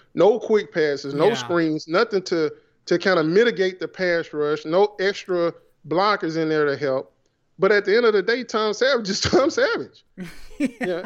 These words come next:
Speaker 1: you, you can only polish the turd for so much, and it still ain't gonna get shiny.
Speaker 2: <laughs> Oh, man. That must, that must have been a hard game to watch for draft Twitter.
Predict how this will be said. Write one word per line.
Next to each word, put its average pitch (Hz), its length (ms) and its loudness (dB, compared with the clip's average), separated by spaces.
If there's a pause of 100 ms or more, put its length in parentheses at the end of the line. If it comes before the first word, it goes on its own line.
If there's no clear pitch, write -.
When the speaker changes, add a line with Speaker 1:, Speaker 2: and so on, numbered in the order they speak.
Speaker 1:
you, 208 80 -18 (320)
you 233 80 -6
can 233 100 2
only 277 320 4
polish 269 260 0
the 202 80 -6
turd 240 340 2
for 190 100 -6
so 208 180 0
much, 190 280 -2
and 170 160 -4
it 190 100 0
still 262 260 -2
ain't 202 140 2
gonna 269 140 6
get 196 140 0
shiny. 226 280 -8 (1120)
Speaker 2:
<laughs> 302 840 -4
Oh, 220 680 4
man. 185 480 -4
That 240 180 -2
must, 392 220 -8
that 320 160 2
must 320 180 0
have 285 80 -8
been 285 100 0
a 226 80 4
hard 214 280 2
game 208 160 0
to 180 80 -2
watch 170 280 0
for 143 120 -8
draft 135 420 -6
Twitter. 120 380 -14